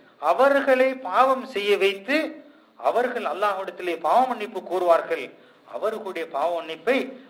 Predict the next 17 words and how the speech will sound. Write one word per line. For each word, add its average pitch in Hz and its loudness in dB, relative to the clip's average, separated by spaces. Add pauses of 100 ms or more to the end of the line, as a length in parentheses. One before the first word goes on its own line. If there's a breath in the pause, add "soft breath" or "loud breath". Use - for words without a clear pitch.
(100)
அல்லாஹ் 156 2 (100)
மன்னிப்பான்" 180 -2
என்பதாக 156 0 (400)
நபி 131 -4
அவர்கள் 147 -2
கூறுகின்றார்கள். 139 -2 (280 loud breath)
எனவே 214 0
அன்பார்ந்த 185 2
இஸ்லாமிய 160 2
சகோதரர்களே, 147 2 (280 loud breath)
பாவ 190 4
மன்னிப்பு 165 -4
என்பது, 196 2 (380 loud breath)
இஸ்திக்ஃபார் 247 4
என்பது, 180 2 (420)
தௌபா 247 8 (100)
என்பது 170 -2